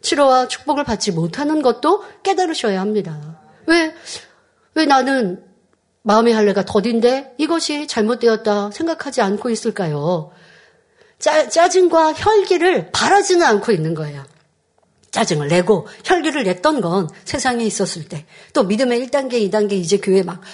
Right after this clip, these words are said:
초신자 때는 그리 했는데 그거는 이제 육체 일들은 버렸거든요. 그런데 그리고 나서 계속하여 마음에 있는 육신의 일도 버려야 되는데 그렇지 않고 이제 짜증과 혈기를 겉으로 표현하지 않을 뿐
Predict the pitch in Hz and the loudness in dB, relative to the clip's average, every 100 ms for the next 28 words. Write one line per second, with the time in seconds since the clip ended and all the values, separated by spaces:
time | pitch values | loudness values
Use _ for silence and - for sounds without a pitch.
0 | - 359 349 339 320 320 262 254 214 220 | -4 -2 2 2 2 2 0 0 0 2
1 | 226 185 170 208 - - - 311 349 453 | 2 0 0 0 -2 -12 -4 2 4 6
2 | 392 202 220 226 165 240 - 370 208 196 | 4 4 0 0 -2 -4 0 0 2 0
3 | 208 - 170 190 180 147 156 247 - _ | -2 -4 -2 -2 -2 -2 -2 -4 -6 _
4 | _ _ _ _ - 208 190 190 180 277 | _ _ _ _ 2 2 4 2 0 -2
5 | 302 285 285 190 196 - 269 - 311 427 | -2 0 0 4 2 2 0 0 -4 0
6 | 427 415 - 330 311 330 320 - - _ | 2 2 0 0 4 4 2 -4 -20 _
7 | 226 269 320 339 302 240 285 320 - - | 4 4 4 2 0 0 0 0 -4 -14
8 | _ 277 294 339 339 247 240 262 180 175 | _ -4 0 0 2 2 2 0 0 2
9 | 202 160 139 139 196 349 - _ - 339 | 2 0 -6 -6 -4 -6 -12 _ -2 -2
10 | - 370 180 156 330 175 - - - 277 | 0 -2 -2 0 0 0 -4 -20 -6 -2
11 | 330 339 359 330 311 294 294 262 302 359 | 0 0 2 2 2 0 -4 -2 -2 -4
12 | - _ 226 220 294 277 359 330 320 254 | -6 _ -4 -4 -6 -2 0 0 0 0
13 | 175 185 185 269 381 | 0 0 0 0 0